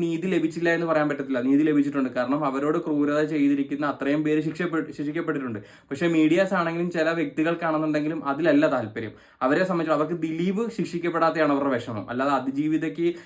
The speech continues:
എന്താ പറയുക, നീതി ലഭിച്ചിട്ടില്ല എന്നുള്ളതല്ല അവരുടെ വിഷമം. ദിലീപ് എന്തുകൊണ്ട് ശിക്ഷിക്കപ്പെട്ടില്ല, അപ്പൊ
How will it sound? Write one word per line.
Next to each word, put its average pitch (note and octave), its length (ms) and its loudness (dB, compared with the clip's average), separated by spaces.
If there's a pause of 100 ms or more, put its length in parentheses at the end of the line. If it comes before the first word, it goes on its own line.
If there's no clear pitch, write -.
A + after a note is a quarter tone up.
(120)
എന്താ C#3+ 260 6
പറയുക, C#3 260 4
നീതി D3+ 280 4
ലഭിച്ചിട്ടില്ല D3+ 560 0 (180)
എന്നുള്ളതല്ല D#3 480 2
അവരുടെ C#3+ 280 4
വിഷമം. A2 320 -6 (100)
ദിലീപ് D3 360 2
എന്തുകൊണ്ട് E3+ 360 0
ശിക്ഷിക്കപ്പെട്ടില്ല, C#3 640 -2
അപ്പൊ D3 140 -6